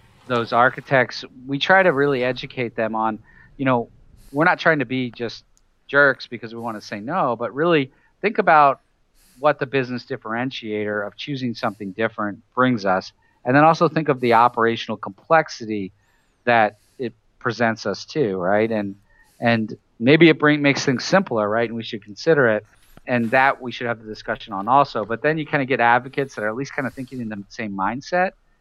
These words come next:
and saying, and asking the questions, "Okay, do we really need something else to solve this, or, or do we have something already that,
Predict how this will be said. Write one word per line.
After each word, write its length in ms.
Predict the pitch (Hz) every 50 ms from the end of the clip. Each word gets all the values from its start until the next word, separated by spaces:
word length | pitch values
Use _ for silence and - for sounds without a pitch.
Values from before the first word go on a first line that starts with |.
| _ _ _ _
and 100 | - 123
saying, 400 | - - 139 127 123 120 120 117 -
and 120 | 127 117
asking 400 | 123 127 131 131 - - 143 123
the 80 | 117 110
questions, 480 | - - 127 123 - - - 117 98
"Okay, 640 | 117 113 110 - - 143 139 123 117 110 101 98 101 _ _ _ _ _ _ _ _ _ _
do 100 | - 196
we 120 | 202 190 175
really 280 | 156 160 156 151 139
need 220 | 135 127 131 127 127
something 340 | - 131 120 113 120 113
else 240 | 117 117 113 113 -
to 80 | 113 -
solve 320 | - 120 110 113 113 110
this, 220 | 110 104 101 - 113
or, 140 | 101 104 -
or 160 | - 113 104
do 160 | 101 113 120
we 120 | 117 117 113
have 240 | 117 113 107 101
something 320 | - - 113 101 95 104 101
already 420 | 101 98 98 101 101 101 101 98
that, 180 | 92 98 92